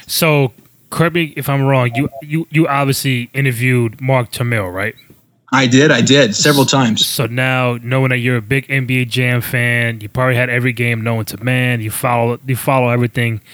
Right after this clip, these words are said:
Speaker 1: within, within the game. So now, out of all the people you interviewed, and he's the creator of, you know, aside from Kit Soroka, he's the voice, but, you know, you know, just getting a chance to, to interview the creator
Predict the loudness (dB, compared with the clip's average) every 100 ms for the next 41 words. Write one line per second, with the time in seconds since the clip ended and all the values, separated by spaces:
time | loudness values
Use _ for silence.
0 | -20 -20 -6 -4 -2 -4 -2 -2 0 -2
1 | 0 0 0 -2 -2 0 2 0 -2 _
2 | -20 -20 -20 -6 0 2 4 4 4 2
3 | 2 2 0 2 0 0 0 0 0 -4
4 | -4 -4 -2 0 0 0 -2 2 2 4
5 | 2 0 -2 -4 0 -2 0 -2 0 0
6 | 0 -4 -4 -4 0 0 0 0 0 0
7 | 0 2 2 2 0 -4 -4 -2 0 0
8 | -4 -12 -20 -20 -6 0 0 2 0 0
9 | 0 0 0 0 0 0 0 -2 -4 -6
10 | -2 0 2 0 0 0 2 4 2 0